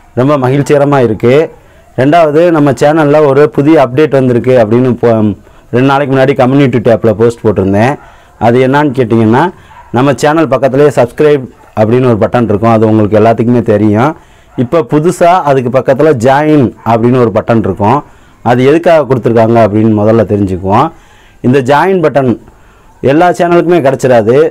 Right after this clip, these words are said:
சில ஒரு லட்சம் subscriber வச்சிருக்கவங்களுக்கு கூட இந்த join button கிடைக்கிறதில்ல. ஆனா நம்ம சேனலுக்கு கிடைச்சிருக்கு. அதுக்கு காரணம் என்னன்னு பார்த்தா, முக்கியமா காரணம் நீங்க தான். சரி, இந்த join பட்டன்னால என்ன benefit அப்படின்னு கேட்டிங்கன்னா,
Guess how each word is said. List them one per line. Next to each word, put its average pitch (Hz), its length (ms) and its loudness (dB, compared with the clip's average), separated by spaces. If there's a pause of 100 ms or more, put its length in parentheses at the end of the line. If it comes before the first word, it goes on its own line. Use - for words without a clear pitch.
சில 139 320 0
ஒரு 143 180 0
லட்சம் 160 220 0
subscriber 151 540 0
வச்சிருக்கவங்களுக்கு 131 500 -2
கூட 156 480 0
இந்த 127 140 0
join 131 360 0
button 117 280 0
கிடைக்கிறதில்ல. 113 680 0 (400)
ஆனா 143 200 -2
நம்ம 139 220 0
சேனலுக்கு 156 440 -2
கிடைச்சிருக்கு. 123 460 0
அதுக்கு 117 560 0 (400)
காரணம் 151 380 0
என்னன்னு 135 280 0
பார்த்தா, 151 440 0
முக்கியமா 139 420 0
காரணம் 123 420 2
நீங்க 123 260 2
தான். 120 300 0 (300)
சரி, 147 340 0
இந்த 143 340 2
join 160 400 0
பட்டன்னால 147 640 0 (100)
என்ன 143 480 2 (420)
benefit 143 500 0
அப்படின்னு 120 300 0
கேட்டிங்கன்னா, 110 520 0